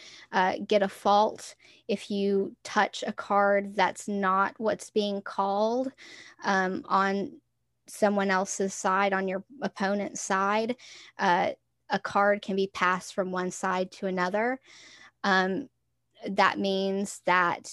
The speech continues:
if, like, for example, you have a what and a where card right next to each other, uh, you could push off both of those cards and technically get your card called, and it's good.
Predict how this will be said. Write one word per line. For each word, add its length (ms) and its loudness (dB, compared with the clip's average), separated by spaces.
if, 340 2
like, 320 0
for 160 -2
example, 460 -2
you 160 -2
have 240 -4
a 180 -2
what 420 0
and 120 -4
a 140 -2
where 440 2
card 460 -2
right 220 0
next 320 -4
to 100 -4
each 240 -4
other, 380 -2
uh, 140 2
you 180 -2
could 160 0
push 340 -2
off 240 2
both 260 2
of 80 -6
those 240 0
cards 580 -2
and 140 -4
technically 580 -2
get 240 -2
your 160 -2
card 560 0
called, 440 0
and 220 -4
it's 200 -10
good. 480 -4